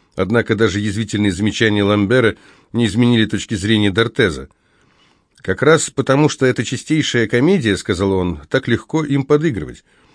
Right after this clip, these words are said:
Меня даже забавляет, что я и в их комедии играю лучше, чем они. Это сбивает их с толку. Но попробуй не прими участие в их комедии, они это сочтут за протест, и ты дашь им в руки преимущество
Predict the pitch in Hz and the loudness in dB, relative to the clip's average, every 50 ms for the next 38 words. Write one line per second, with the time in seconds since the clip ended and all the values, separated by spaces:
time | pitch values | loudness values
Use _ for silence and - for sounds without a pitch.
0 | _ _ _ - 101 120 135 135 143 120 131 131 131 131 147 156 151 170 185 180 | _ _ _ -4 -2 0 0 0 0 2 2 2 2 4 4 4 4 4 4 2
1 | 156 - - - - 131 131 131 127 107 107 123 147 151 147 143 131 120 117 131 | 2 0 -4 -4 0 2 2 2 2 0 0 2 2 2 4 2 0 0 0 -2
2 | 123 - - 147 156 170 156 113 95 98 98 98 98 92 98 101 98 95 95 98 | -4 0 0 0 2 2 0 -2 0 0 0 0 0 0 0 2 2 2 2 0
3 | 98 92 - 90 80 - 98 95 95 95 95 90 80 - _ _ _ _ _ _ | -2 -4 -4 -12 -6 -4 -2 0 0 0 0 -2 -4 -8 _ _ _ _ _ _
4 | _ _ - 127 - - 127 120 127 165 165 170 165 156 - 151 - - - - | _ _ -10 -10 -8 -8 -8 -4 -2 0 2 4 2 2 2 -2 -8 -8 -4 2
5 | 147 110 92 82 - - - _ _ _ _ _ _ _ _ _ _ _ - - | 2 2 2 0 -4 -14 -16 _ _ _ _ _ _ _ _ _ _ _ -6 -2
6 | 135 156 147 - 165 156 165 170 151 135 135 123 120 104 123 135 143 139 135 123 | 0 0 2 2 0 2 2 2 2 4 4 2 2 0 2 2 4 4 4 4
7 | 113 - - 127 110 - - 110 98 104 101 - - 123 123 151 175 165 110 104 | 2 2 0 0 0 0 -2 -2 -2 -2 -2 -2 -2 0 0 2 2 2 2 2
8 | 107 101 104 110 123 139 135 127 123 - 123 - - 120 - - - 139 120 98 | 2 2 2 2 2 2 2 0 0 -2 -4 -2 -2 -2 -2 -2 -6 -6 -4 -4
9 | 110 101 - 117 110 - - 180 156 - - - 95 - 131 123 117 139 147 - | -4 -2 -2 -2 -2 -2 0 -2 -2 0 -2 -6 -4 -4 -4 -2 0 0 0 0
10 | - 127 117 107 95 123 151 147 - - - 113 113 110 123 147 147 - 110 - | 0 -2 -2 -2 0 -2 -4 -4 -4 -6 -4 -2 0 2 2 0 0 -2 -6 -8
11 | - 127 127 123 | -4 -2 -2 -2